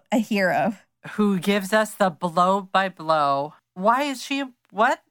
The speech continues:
Speaker 2: Her, she just has kind of a story, but it's not. Do you see what I'm saying? By this point, I'm like, "Oh my gosh, get to it." And we just keep meeting all of these people that had one interaction with her.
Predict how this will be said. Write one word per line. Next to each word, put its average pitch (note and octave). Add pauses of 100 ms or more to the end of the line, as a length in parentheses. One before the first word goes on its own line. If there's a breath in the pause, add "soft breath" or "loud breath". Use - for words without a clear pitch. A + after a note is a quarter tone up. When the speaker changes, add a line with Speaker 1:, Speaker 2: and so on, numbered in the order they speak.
Speaker 2:
Her, B3+
she C4
just D4+
has A3+
kind G#3+
of E3
a E3
story, A3
but D#3+
it's -
not. F#3 (320)
Do A3+
you B3
see E4+
what F4
I'm B3
saying? A3
By G3+
this C4+
point, A3+
I'm G#3
like, G3+
"Oh B3
my C#4
gosh, C4+
get C4
to C4+
it." G#3+ (260 loud breath)
And G3
we A3
just B3
keep C4
meeting A#3
all A3
of G3
these G#3
people F#3+ (240 soft breath)
that A3+
had G#3+
one A3
interaction G3+
with D3+
her. C#3+